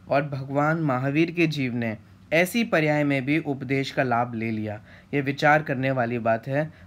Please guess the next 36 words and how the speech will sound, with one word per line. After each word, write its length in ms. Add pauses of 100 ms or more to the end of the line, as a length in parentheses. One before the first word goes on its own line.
और 100
सोचने 480
की 120
बात 300
है। 200 (320)
ज़रा 140
सोचिए, 680 (320)
जब 300 (220)
पूँछ 340
वाले 280
सम्यक 360
दर्शन 280
की 100
प्राप्ति 400
कर 160
सकते 340
हैं, 340 (300)
तो 80
हम 340
और 200
आप 260
मूँछ 380
वाले 300
अर्थात 500
मनुष्य 380
गति 300
के 140
जीव 400 (300)
सम्यक 300
दर्शन 280
की 100
प्राप्ति 440
क्यों 220
नहीं 180
कर 160
सकेंगे? 560